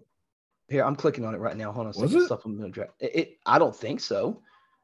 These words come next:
Speaker 1: I mean, I could be wrong, but I don't know. Um,
Speaker 2: No, eighty-seven is too late.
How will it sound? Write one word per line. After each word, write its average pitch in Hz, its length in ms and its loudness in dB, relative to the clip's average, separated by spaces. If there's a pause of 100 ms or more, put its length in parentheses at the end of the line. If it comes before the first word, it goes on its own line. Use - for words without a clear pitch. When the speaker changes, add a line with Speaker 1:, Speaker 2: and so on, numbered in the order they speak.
(480)
Speaker 1:
I 131 60 2
mean, 139 120 4
I 104 40 2
could 170 260 4
be 240 100 6
wrong, 113 260 -4
but 120 100 -2
I 113 80 -2
don't 104 160 -6
know. 123 380 -2 (640)
Um, 131 500 6 (140)
Speaker 2:
No, 139 320 4
eighty-seven 151 340 4
is 120 80 -4
too 117 220 -4
late. 104 380 -6